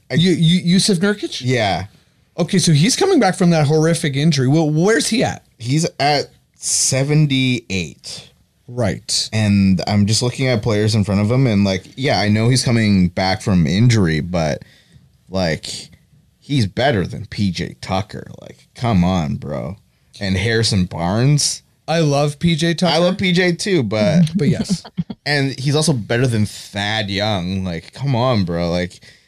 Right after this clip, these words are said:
Speaker 1: we gotta respect Nurk. Like, he is such a key piece of Portland and their front court.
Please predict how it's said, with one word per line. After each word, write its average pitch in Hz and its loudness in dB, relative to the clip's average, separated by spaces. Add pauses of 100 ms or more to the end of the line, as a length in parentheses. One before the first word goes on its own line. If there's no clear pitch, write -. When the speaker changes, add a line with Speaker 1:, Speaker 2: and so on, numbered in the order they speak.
(360)
Speaker 1:
we 117 -4
gotta 156 2
respect 131 -2
Nurk. 117 0
Like, 101 -4 (200)
he 135 0
is 147 0
such 147 0
a 165 0
key 135 0
piece 127 -2
of 101 -2 (720)
Portland 107 0 (640)
and 104 -2
their 113 0
front 113 -2
court. 90 -4